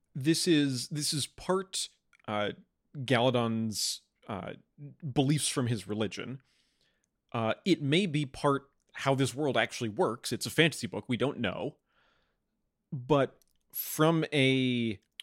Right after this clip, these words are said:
from an Earth perspective, the idea of a, a,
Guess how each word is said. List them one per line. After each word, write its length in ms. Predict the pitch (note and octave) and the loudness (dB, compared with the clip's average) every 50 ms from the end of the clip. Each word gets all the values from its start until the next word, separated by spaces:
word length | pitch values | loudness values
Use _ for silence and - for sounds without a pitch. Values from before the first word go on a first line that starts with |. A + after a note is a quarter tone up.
| - - | -4 2
from 180 | - F3+ F3+ | 4 6 6
an 80 | E3+ E3+ - | 6 4 2
Earth 220 | D3+ D3 - - | 0 -2 -2 -2
perspective, 640 | - C3+ B2 - - G#2 - - - A2 G2+ F#2+ G2 | -2 -2 0 2 2 0 0 0 -4 -6 -4 -2 2
the 100 | C3 B2+ | 4 6
idea 360 | A#2+ B2 A2+ C3 C3 C3 B2 | 6 6 4 4 4 6 4
of 500 | B2 - C#3 A#2+ A#2+ A#2+ A2+ G2+ A2 - _ - | 4 4 2 2 4 2 2 -2 -6 -10 _ -2
a, 560 | B2+ A2+ A2+ A2 A2 G#2+ G#2+ G#2 G#2 G2+ F#2+ - _ _ _ _ _ _ _ _ _ _ _ _ - C3 | 0 0 0 0 0 -2 -2 -4 -4 -6 -8 -10 _ _ _ _ _ _ _ _ _ _ _ _ -2 2
a, 160 | B2 B2 - | 2 2 2